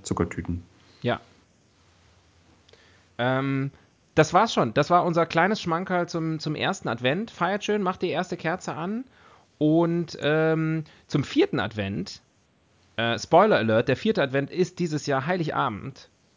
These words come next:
Speaker 2: Craziness. Ähm, vorher melden wir uns wieder mit einer, äh, mit einer, mit einer richtigen Folge zurück. So ist der Plan. Ähm, und bis dahin, äh, wöchentliche Schmankerl hier an dieser Stelle, auf dieser Welle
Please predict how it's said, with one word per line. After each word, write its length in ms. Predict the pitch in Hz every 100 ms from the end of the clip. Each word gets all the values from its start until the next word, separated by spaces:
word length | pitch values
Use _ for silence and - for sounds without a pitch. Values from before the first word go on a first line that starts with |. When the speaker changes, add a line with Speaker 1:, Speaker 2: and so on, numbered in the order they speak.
| _ _
Speaker 2:
Craziness. 1040 | - - 160 214 156 110 95 131 - - - _ _ _ - _ -
Ähm, 720 | 120 127 127 131 131 131 123 _
vorher 340 | - 185 175
melden 280 | 160 160 170
wir 80 | 147
uns 140 | 139
wieder 140 | 151 143
mit 160 | 139
einer, 300 | 127 127 117
äh, 360 | - 117 117 110
mit 180 | 123 117
einer, 320 | 113 110 110
mit 140 | 113 113
einer 120 | 110
richtigen 280 | 185 - 175
Folge 300 | - 147 120
zurück. 300 | - 104 -
So 100 | 143
ist 140 | 139
der 40 | 117
Plan. 420 | - 104 113 139 - - _ -
Ähm, 320 | 110 113 113
und 140 | 113
bis 140 | 131 147
dahin, 480 | 131 131 131 131 131 -
äh, 400 | - 113 113 107 -
wöchentliche 880 | 104 151 156 127 123 123 117 113 - _ _
Schmankerl 560 | - 123 123 135 131
hier 280 | 120 151 170
an 100 | 120
dieser 200 | 127 143
Stelle, 440 | 131 131 131 135 -
auf 120 | 117
dieser 280 | 131 131 101
Welle 300 | 110 110